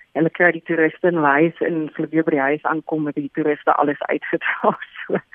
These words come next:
so dit maak nogal 'n, jy weet, dit is 'n gecompliseerde eis ook as 'n mens dan nou gaan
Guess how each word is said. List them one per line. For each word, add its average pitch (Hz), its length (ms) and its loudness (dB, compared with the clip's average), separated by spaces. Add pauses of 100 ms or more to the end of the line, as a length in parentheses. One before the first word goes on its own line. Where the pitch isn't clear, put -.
(580)
so 240 100 4
dit 208 180 4
maak 226 240 6
nogal 208 300 4
'n, 175 360 6
jy 208 60 -2
weet, 185 100 0
dit 190 160 0
is 196 60 6
'n - 160 -4
gecompliseerde 202 800 0
eis 180 240 2 (140)
ook - 200 -2
as 165 140 -6
'n 170 80 -6
mens 165 300 -4
dan 160 160 2
nou 156 160 0
gaan 156 300 0